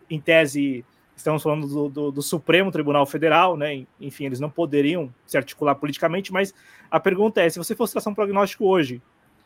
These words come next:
com essa ideia que você mesmo trouxe aqui de a, a pasta sob o comando da cúpula do judiciário, porque é isso, tá lá o Ricardo Lewandowski, tá lá um amigo do Alexandre de Moraes, enfim, é isso.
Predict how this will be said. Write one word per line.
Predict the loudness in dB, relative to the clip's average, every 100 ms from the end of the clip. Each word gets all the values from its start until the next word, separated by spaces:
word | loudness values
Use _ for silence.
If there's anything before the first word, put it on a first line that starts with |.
| _
com | -2
essa | 0 2
ideia | 2 4 6 6 4
que | 0 -6
você | -4 -2
mesmo | -2 -4
trouxe | -4 -6
aqui | -8 -10
de | -8 -6 -8 -8 _ _ _
a, | 0 2 2 -2 -2
a | -2
pasta | 2 2 2 0 -6 -8
sob | -6 0 0 0 -6 -14 _ _ -6
o |
comando | -4 -4 -2 0
da | 0
cúpula | -2 0 0 0
do | -4
judiciário, | -6 -8 -8 -2 0 0 -2 -10
porque | -6 -2
é | -2
isso, | -4 -8 -8
tá | -4
lá |
o | -4
Ricardo | -4 -4 -2
Lewandowski, | -2 2 4 4 0
tá | -2
lá | -2
um | -4 -4 -4
amigo | -4 -4 -6
do | -6 -4 -4 -6 -8 -8
Alexandre | -8 -6
de | -4
Moraes, | 0 4 4 2
enfim, | -4 -6 -8 -10 _ -2
é | -2
isso. | -2 -6 -14